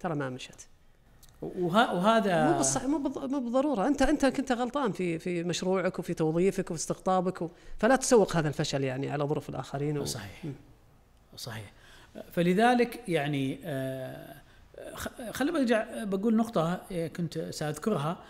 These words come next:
Speaker 2: آه، أن لازم نعرف أن ال-، ال-، العلوم الإنسانية،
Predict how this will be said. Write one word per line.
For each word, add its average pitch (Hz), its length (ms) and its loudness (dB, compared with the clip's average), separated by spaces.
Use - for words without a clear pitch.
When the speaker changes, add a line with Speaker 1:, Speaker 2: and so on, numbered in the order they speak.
Speaker 2:
آه، - 200 -6
أن 214 480 2
لازم 185 500 -2
نعرف 127 520 -6
أن 190 240 2
ال-، 170 160 -2
ال-، 175 480 -8
العلوم 220 300 -6
الإنسانية، 139 880 -4